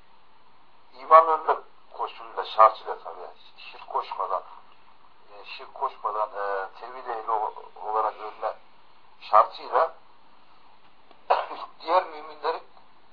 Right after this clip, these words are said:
şefaatinden daha üst derecede, yani makamları, dereceleri daha üst derecede olan kişilerin şefaatiyle derecelerinin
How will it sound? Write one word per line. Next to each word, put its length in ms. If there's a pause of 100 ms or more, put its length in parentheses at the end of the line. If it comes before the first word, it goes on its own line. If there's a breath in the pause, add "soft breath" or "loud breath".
(160)
şefaatinden 840
daha 220
üst 240
derecede, 400
yani 240
makamları, 640
dereceleri 560
daha 180
üst 200
derecede 320
olan 260 (640)
kişilerin 500 (680)
şefaatiyle 760
derecelerinin 640